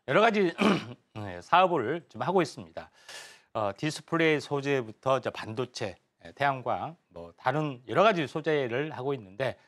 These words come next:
예, 가장 중요한 것은 제가 좀 전에 이야기했던 이 차 전지의 도전제, 예, 분산액을 만드는, 어, 그런 부분이죠. 씨엔티 슬러리,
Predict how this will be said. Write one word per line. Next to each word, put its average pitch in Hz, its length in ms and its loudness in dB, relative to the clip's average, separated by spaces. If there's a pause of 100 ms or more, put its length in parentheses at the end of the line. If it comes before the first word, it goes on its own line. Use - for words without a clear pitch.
(140)
예, 110 80 -4
가장 180 400 4
중요한 135 380 -4
것은 156 420 -6 (220)
제가 120 220 -2
좀 165 180 -6
전에 165 200 2
이야기했던 110 520 -6 (480)
이 170 80 0
차 196 200 6
전지의 147 880 0 (140)
도전제, 139 560 0 (200)
예, - 60 -14
분산액을 185 720 4
만드는, 117 480 -6 (180)
어, 90 120 -12
그런 135 280 -4
부분이죠. 117 500 -8 (260)
씨엔티 185 500 0
슬러리, 180 420 2